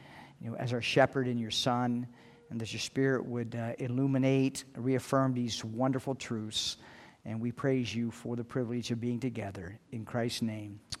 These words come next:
amen. You may be seated. And so as we, um, mentioned this morning, we want to talk about the Pilgrim's Journey, the Pilgrim's Journey.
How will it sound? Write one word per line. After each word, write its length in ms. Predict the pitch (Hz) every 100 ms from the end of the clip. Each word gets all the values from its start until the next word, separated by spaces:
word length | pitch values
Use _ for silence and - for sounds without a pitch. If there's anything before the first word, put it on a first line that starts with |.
| -
amen. 360 | 135 127 127 117
You 100 | 120
may 100 | 127
be 120 | 120
seated. 420 | - 131 120 113 107 - _ _ _ - _ _ - _ - - - - _ _ - - - - - - - - - - _ _ _ _ _ _ _ - - _ _ - _ _ _ _ _ - -
And 100 | 147
so 200 | - 165
as 140 | 147
we, 240 | 143 165 147
um, 300 | 139 123 104 - - _ - - _ _ _
mentioned 440 | 156 160 - 139
this 200 | 127 -
morning, 640 | 143 147 160 156 131 123 120 139
we 120 | 131
want 220 | 131 160
to 80 | 151
talk 460 | - 139 135 143 131
about 560 | 120 120 117 - 156
the 80 | 127
Pilgrim's 560 | - 143 131 127 113 101
Journey, 540 | 123 127 123 110 - - _ - _ -
the 180 | 120
Pilgrim's 460 | 117 143 131 123 107
Journey. 480 | 131 123 123 117